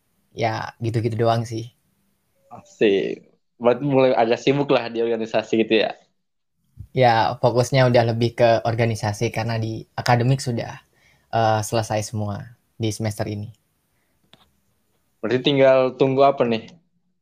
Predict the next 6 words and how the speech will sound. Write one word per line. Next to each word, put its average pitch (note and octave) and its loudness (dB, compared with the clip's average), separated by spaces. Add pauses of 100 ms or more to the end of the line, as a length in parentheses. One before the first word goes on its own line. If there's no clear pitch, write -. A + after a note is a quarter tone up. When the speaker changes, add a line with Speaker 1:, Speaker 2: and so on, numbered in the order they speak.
(180)
Speaker 2:
Skripsian B2+ 0
atau C3 2
magang A#2 4
dulu A2 6
nih? G#2 -2 (800)
Speaker 1:
<laughs> - 2